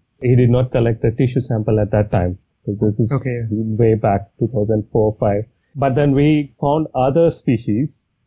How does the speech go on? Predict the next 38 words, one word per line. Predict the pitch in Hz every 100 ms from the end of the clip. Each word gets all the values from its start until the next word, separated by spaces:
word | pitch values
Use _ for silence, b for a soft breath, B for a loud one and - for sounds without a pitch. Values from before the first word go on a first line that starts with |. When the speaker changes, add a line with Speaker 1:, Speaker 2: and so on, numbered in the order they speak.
| -
Speaker 1:
in | 131 127
this | 131 113 104
genus, | 113 101 101 131 - _ _ -
Smithopus, | 117 117 110 - 107 143 _ _ _ _ _ _ -
and | 127 117 120 117
we | 139 143
had | 127 123 113
D | 127
N | 127 120
A |
for | 120 131
that. | 135 110 -
So | 143 117 123 196 _ _
we | 131 127
did | 151 127 -
two | 160 151
different | 135 131 139 127
papers | 135 123 110 110 -
describing | 117 - 131 120 117 113 120 _
two | 127 123
different | 127 123 117 117
species, | - 110 - 104 107
one | 107 113 110
from | 120
Western | 110 107 131 113
Ghats | 113 117 110
and | 104
one | 104 104
from | 120 110
Northeast, | 107 117 104 98 110 _ _ _ _ _ _ _ _
to | - 127 101
get | 135 135
an | 147
understanding | 123 123 131 - 139 143 151
of | 135 131
this | 120
group | 117 110 120 123 -
first. | 120 104 131 -